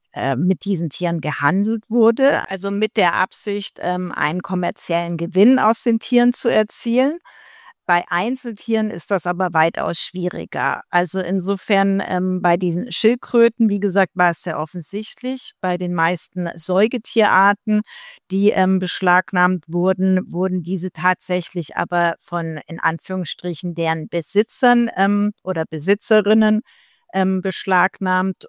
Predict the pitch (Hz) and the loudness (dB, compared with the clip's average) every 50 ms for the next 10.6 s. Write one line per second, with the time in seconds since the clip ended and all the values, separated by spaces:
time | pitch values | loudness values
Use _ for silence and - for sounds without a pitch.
0 | _ _ 208 196 190 190 180 - - - - 180 185 180 180 180 170 - - - | _ _ 2 4 4 4 2 0 -6 -6 -4 -2 -2 0 -2 -2 -4 -6 -8 -10
1 | _ _ _ _ 196 196 208 233 233 - - 190 175 196 185 - - 180 170 170 | _ _ _ _ 2 4 4 2 2 0 -4 -6 -4 -6 -8 -8 -6 -6 -4 -2
2 | 170 175 190 202 208 202 190 185 190 185 196 185 185 190 170 185 170 180 175 - | 0 2 2 4 4 4 4 4 4 2 2 2 -2 -2 -2 -2 -4 -4 -6 -6
3 | - 180 180 185 180 - 170 170 175 170 - - - - 175 175 170 170 180 180 | -6 -4 -4 -4 -2 0 0 0 0 0 -4 -8 -8 -8 -8 -8 -8 -8 -8 -8
4 | 175 180 - - - 160 - - 170 175 180 175 - 185 170 156 165 165 160 - | -8 -8 -10 -10 -12 -12 -10 -6 -2 -2 -2 -2 -2 -6 -6 -6 -4 -6 -8 -10
5 | - 165 - - - 165 175 190 214 226 262 233 247 240 220 - - 220 226 226 | -12 -16 -16 -8 -2 0 0 0 0 -2 -4 -4 -6 -6 -6 -6 -2 0 2 4
6 | 233 233 240 220 180 - - - 160 147 170 165 156 - 160 160 156 156 147 160 | 4 4 2 0 -2 -6 -8 -8 -8 -8 -8 -10 -8 -6 -6 -6 -2 2 2 4
7 | 196 208 214 226 233 233 190 - 156 156 160 160 - - - 175 180 180 175 - | 4 4 4 4 2 2 0 0 -4 -4 -4 -6 -8 -6 -6 -2 -2 -2 0 0
8 | 165 156 151 160 165 - 165 151 - - 196 - - - 214 208 - - - 156 | 0 0 0 -2 -4 -6 -8 -8 -6 -6 -6 -6 -4 -6 -4 -4 -4 -2 -4 -4
9 | 156 147 151 - - - 143 - - 196 - - - - - 240 233 226 233 240 | -4 -4 -8 -10 -12 -10 -10 -8 -8 -6 -6 -8 -8 -2 2 2 4 6 4 4
10 | 233 - - - 226 226 220 214 233 247 - - | 2 0 -4 -2 2 2 4 4 4 2 2 0